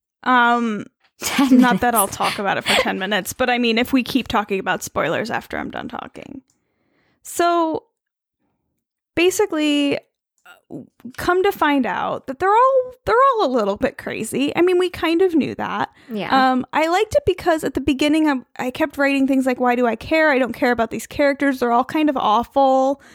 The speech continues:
Speaker 1: They don't really treat each other well. They don't treat other people well." Um,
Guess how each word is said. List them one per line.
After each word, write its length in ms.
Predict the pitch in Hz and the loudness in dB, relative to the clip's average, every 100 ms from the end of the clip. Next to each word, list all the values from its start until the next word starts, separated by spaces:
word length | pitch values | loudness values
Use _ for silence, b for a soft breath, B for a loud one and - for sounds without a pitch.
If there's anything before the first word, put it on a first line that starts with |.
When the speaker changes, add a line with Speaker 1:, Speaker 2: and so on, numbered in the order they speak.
| B B - | B B -2
Speaker 1:
They 100 | 247 | 0
don't 180 | 269 - | 0 0
really 220 | 254 - | -2 -2
treat 320 | - 214 233 | -6 -4 -2
each 160 | 247 269 | 0 0
other 180 | 262 | 2
well. 140 | 254 254 | 2 2
They 120 | 233 | 2
don't 140 | 226 226 | 0 -2
treat 180 | 220 | -2
other 220 | 220 214 - | -2 -2 -6
people 460 | - 262 269 269 | -2 0 2 2
well." 480 | 262 254 254 254 262 B B B - | 4 4 4 2 -2 B B B -2
Um, 520 | 233 226 226 214 - | 2 2 0 -2 -8